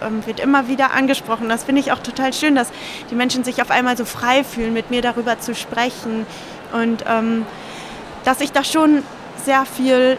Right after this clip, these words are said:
lockerer dann auch selber geworden bin, dadurch, dass, ähm, ich da einfach so viel darüber rede.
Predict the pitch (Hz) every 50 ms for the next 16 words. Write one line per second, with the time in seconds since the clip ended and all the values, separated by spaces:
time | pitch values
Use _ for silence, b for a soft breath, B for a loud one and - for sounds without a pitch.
0 | - - 285 311 311 - 247 208 - 196 196 208 202 208 208 - 208 202 - 220
1 | 208 208 196 214 208 202 208 196 202 214 214 208 202 214 208 190 220 220 214 220
2 | 220 208 226 226 220 240 240 - - 233 233 226 233 - - - - 233 226 226
3 | 226 226 226 226 226 - B B B B B - - - - - - 226 - -
4 | 226 - 240 233 254 247 - 277 262 - 330 294 330 311 320 320 285 330 320 320
5 | 311 269 196 - 202 196 196